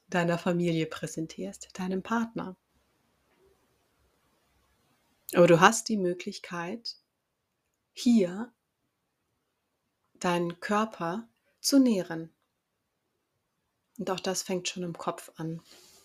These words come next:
Und ich selber kann aus Erfahrung sagen, dass ich ohne To-Do-Listen eine Zeit lang in meinem Leben gar nicht mit mir selbst verbringen konnte.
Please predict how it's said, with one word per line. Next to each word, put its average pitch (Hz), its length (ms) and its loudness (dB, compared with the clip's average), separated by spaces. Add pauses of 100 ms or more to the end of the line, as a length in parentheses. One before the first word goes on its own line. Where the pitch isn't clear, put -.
(1700)
Und 208 140 12
ich - 120 8
selber 233 600 8 (880)
kann 196 360 0 (360)
aus 185 160 2
Erfahrung 196 520 4
sagen, 180 640 0 (440)
dass 180 300 -6
ich - 360 -6 (380)
ohne 254 360 8
To-Do-Listen 214 1080 0 (360)
eine 180 240 0
Zeit 190 360 -2
lang 202 160 -6
in 185 80 -4
meinem 180 200 -4
Leben 175 580 -4 (420)
gar 165 220 2
nicht - 420 -6 (280)
mit 185 180 2
mir 170 120 0
selbst 160 260 0
verbringen 156 460 0
konnte. - 460 -4